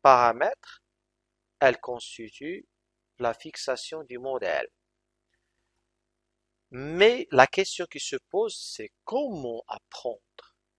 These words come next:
Comment ? D'accord ? Comment fixer ces paramètres-là ? Certainement selon un algorithme. Un algorithme. Et cet algorithme-là,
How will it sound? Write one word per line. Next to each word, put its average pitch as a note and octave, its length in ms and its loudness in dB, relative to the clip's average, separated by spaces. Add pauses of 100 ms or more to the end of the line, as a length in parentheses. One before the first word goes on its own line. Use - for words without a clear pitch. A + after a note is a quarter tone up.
Comment ? D3+ 380 -2 (500)
D'accord ? - 300 -16 (140)
Comment A3 400 -2
fixer - 440 -12
ces - 180 -8
paramètres-là ? E2 720 -8 (360)
Certainement E3+ 640 4
selon E3+ 460 -2
un G#3 200 4
algorithme. G3 580 4 (1200)
Un C3+ 200 0
algorithme. D#3+ 640 2 (720)
Et B3 100 -2
cet - 300 4
algorithme-là, C3 920 4